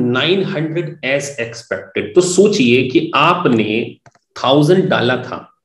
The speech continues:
और अगर हंड्रेड का loss होता तो आपकी expected unit कितनी आनी चाहिए थी सर? Expected unit, हमेशा expected unit आपको निकालना है,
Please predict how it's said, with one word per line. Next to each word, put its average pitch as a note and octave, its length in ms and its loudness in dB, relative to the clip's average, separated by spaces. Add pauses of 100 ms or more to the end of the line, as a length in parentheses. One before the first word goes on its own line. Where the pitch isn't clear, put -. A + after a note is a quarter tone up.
(440)
और F3 120 4 (160)
अगर D#3 340 6 (560)
हंड्रेड D#3 580 2
का G#3 60 6
loss D3+ 460 4
होता B2 260 0 (1700)
तो - 60 -4 (120)
आपकी D3 360 0 (160)
expected C#3+ 840 -2
unit D#3 320 0
कितनी D#3+ 300 0
आनी D#3 180 0
चाहिए D#3+ 300 -4
थी E3+ 60 -8
सर? D#3 220 -10 (1080)
Expected D3+ 760 -2
unit, D3+ 200 2
हमेशा F3 340 4
expected - 640 0
unit G3+ 220 0
आपको G3+ 220 -2
निकालना E3 360 0
है, - 60 -6